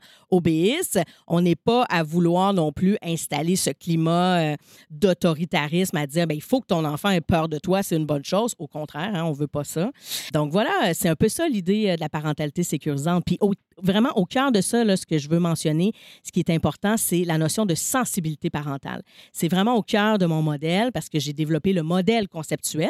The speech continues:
de la parentalité sécurisante en me disant, euh, « Faut, faut mettre ça par écrit, là, finalement. Faut conceptualiser, finalement, tout ce qui aurait sorti de la recension des écrits. »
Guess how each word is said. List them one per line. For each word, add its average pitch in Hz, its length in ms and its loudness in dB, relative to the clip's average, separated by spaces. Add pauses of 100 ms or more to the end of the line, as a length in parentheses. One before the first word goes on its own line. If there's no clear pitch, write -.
de 349 60 -4
la 185 80 2
parentalité 156 500 -4
sécurisante 165 580 -2
en 190 60 2
me 151 80 2
disant, 160 300 0 (340)
euh, « 147 300 0
Faut, 185 260 0
faut 175 180 -2
mettre 165 200 -2
ça 190 100 0
par 165 180 -6
écrit, 277 360 -2
là, 147 100 -6
finalement. 156 460 -4 (100)
Faut - 220 -8
conceptualiser, 208 920 0
finalement, 160 360 -2
tout - 120 -8
ce - 100 -2
qui - 80 -6
aurait 156 140 -2
sorti 208 440 -2
de 151 220 0 (300)
la 147 80 -4
recension 151 400 0
des 151 220 0
écrits. » 294 260 -4